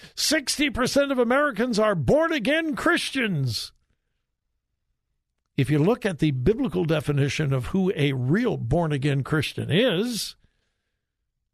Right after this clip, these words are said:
you would come up with a percentage much, much, much smaller. It's all in your criteria.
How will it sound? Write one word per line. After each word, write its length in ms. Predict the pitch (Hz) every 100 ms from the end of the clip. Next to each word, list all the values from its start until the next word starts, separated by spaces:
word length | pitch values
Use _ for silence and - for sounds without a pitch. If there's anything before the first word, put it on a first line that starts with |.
| -
you 180 | 143
would 140 | 220 190
come 180 | 175 170
up 180 | 165
with 160 | 170 135
a 60 | 127
percentage 680 | 120 113 165 123 113 98 120
much, 840 | 120 131 156 135 95 82 - - -
much, 540 | 123 120 110 - -
much 420 | 104 101 - -
smaller. 540 | - 240 269 196 - _ _ _ _ _ _ _ _ _ _ _ _ _ _ _ -
It's 180 | 131 180
all 200 | 233 294
in 80 | 254
your 160 | 226
criteria. 960 | - - 180 160 - 208 202 156 -